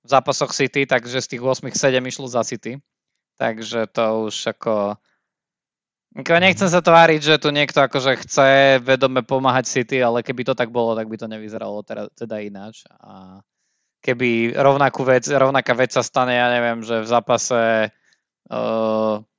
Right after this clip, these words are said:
vymyslím si, Brightonu s Nottinghamom, tak by ešte do kriminálu išiel ten hráč, ktorý takto ako išiel, nie to, že, nie to, že by to len penálta bola.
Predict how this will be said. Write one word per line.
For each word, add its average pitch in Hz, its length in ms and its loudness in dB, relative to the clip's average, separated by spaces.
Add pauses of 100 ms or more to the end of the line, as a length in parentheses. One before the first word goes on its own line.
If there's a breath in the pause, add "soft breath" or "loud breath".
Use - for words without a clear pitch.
vymyslím 120 540 -4
si, 110 220 -4
Brightonu 127 520 2
s 117 120 -8
Nottinghamom, 123 640 -4
tak 113 160 -4
by 117 100 -6
ešte 120 180 -6
do 127 120 0
kriminálu 117 560 -6
išiel 104 320 -14
ten 104 160 -16
hráč, 107 320 -14
ktorý 98 400 -18
takto - 320 -18
ako 104 240 -16
išiel, 104 220 -18
nie 107 100 -14
to, 104 140 -16
že, 101 120 -18
nie 110 140 -16
to, 107 160 -16
že 104 60 -16
by 104 100 -18
to 101 100 -20
len 107 140 -16
penálta 101 360 -16
bola. 101 280 -10